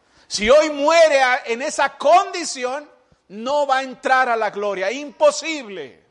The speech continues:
Está muerto en sus pecados.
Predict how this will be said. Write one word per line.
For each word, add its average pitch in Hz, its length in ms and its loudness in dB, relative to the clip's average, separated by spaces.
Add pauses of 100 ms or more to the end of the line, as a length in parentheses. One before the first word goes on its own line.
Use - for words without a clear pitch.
(840)
Está 226 380 0
muerto 294 640 -2
en 226 100 -8
sus 233 200 -14
pecados. 185 1040 -4